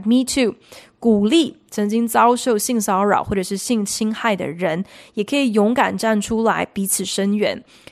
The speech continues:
不到一年的时间，hashtag Me Too这个标签就被使用了超过一千九百万次，等于平均一天就会出现超过五万次。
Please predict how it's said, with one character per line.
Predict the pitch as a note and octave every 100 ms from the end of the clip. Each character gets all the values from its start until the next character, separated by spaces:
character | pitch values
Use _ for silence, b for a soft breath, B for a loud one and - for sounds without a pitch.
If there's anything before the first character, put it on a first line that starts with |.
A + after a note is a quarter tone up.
| B
不 | -
到 | C4+ F4+ -
一 | - F#4
年 | C4+ G3
的 | G#3
时 | - F3+
间 | F3+ G3 F#3 G3 - b b
，hashtag | - B3+ C#4+ - A#3
Me | G#3+ G#3+ B3+
Too | C4 - C4 F#3
这 | -
个 | G#3
标 | F#3+ A3 A#3
签 | - A3+ A3 A3
就 | - B3+
被 | A#3+
使 | - - E3+
用 | G3+
了 | G3
超 | - - G3+
过 | G3 G#3+ - -
一 | C#4
千 | - - A3+ A3+
九 | - F#3 F#3
百 | F#3 - -
万 | G3 F#3
次， | F#3 - G#3 B B B
等 | A#3+ G#3+ G3+
于 | - G#3+ A#3
平 | - - G#3+
均 | A3 A#3 A#3
一 | - A#3
天 | - G#3+ G3+ G#3+ b b -
就 | B3+ G#3
会 | A3
出 | F#3 G3+
现 | F#3+ - G3 -
超 | - F3+
过 | F#3 G3+ F3+ -
五 | F#3+ F3+
万 | F3 E3+ F3
次。 | - F3+